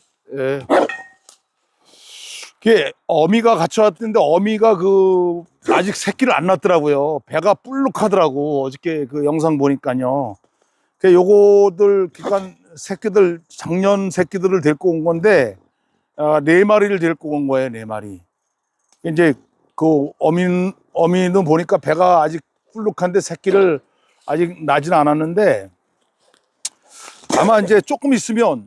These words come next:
이제 요러-, 이제 지금 주-, 중요하게 잘 봐야 될 거는, 아, 조금 있으면 얘가 이제 새-, 새끼를 낳으면 얘네들이 따로 다녀요.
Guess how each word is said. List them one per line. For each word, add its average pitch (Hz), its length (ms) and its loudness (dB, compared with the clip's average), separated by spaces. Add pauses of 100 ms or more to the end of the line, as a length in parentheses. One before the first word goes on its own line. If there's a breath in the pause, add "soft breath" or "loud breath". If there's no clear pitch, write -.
이제 170 120 -2
요러-, 180 260 2
이제 190 260 0 (120)
지금 185 300 -6 (140)
주-, - 100 -20 (180)
중요하게 208 500 2
잘 180 200 0
봐야 190 220 2
될 180 120 0
거는, 196 440 -4 (880)
아, 143 560 2
조금 247 400 0
있으면 220 560 0
얘가 185 220 2 (200)
이제 165 120 -6
새-, - 180 -12 (220)
새끼를 240 460 0
낳으면 175 500 0 (840)
얘네들이 196 500 2
따로 285 220 2
다녀요. 131 500 -2